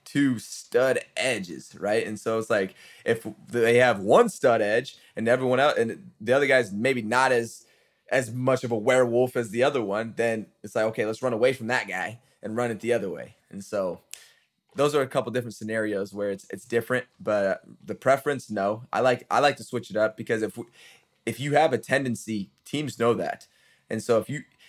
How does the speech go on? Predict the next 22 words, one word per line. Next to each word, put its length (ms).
we 180
might 380
be 160
better 420
running 300
to 80
the 80
left 260
every 240
time 440
just 180
because 280
those 180
guys 340
are 220
a 60
little 160
bit 100
more 180
solidified 540
over 180
there. 260